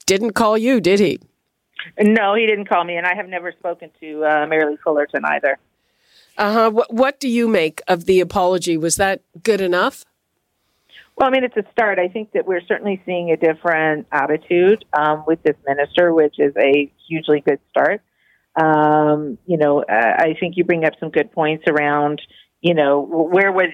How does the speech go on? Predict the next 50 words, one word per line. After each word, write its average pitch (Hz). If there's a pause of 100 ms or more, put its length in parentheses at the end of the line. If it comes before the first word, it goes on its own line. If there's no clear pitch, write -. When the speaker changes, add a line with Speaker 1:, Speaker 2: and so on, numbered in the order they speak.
Speaker 2:
the 165
issues? 165
You 160
know, 147
I'm 156
glad 165
that 160
they're 156
taking 151
responsibility. 143 (360)
And, 151
you 160
know, 156
moving 156
forward, 156
I'm 147
really 156
hoping 156
that 143
we 151
can 170
work, 180 (200)
work 170
with -
the 143
ministry. 151
Uh, 143
if -
they're 151
gonna 147
be 147
doing, 143 (360)
you 151
know, 147
new 151
legislation 175
and 170
stuff, 165
I 147
think 147
that, 147 (180)
you 165
know, 139
I'm 143
not 143
sure 165
that 143
it's -
necessary, 175
but, 156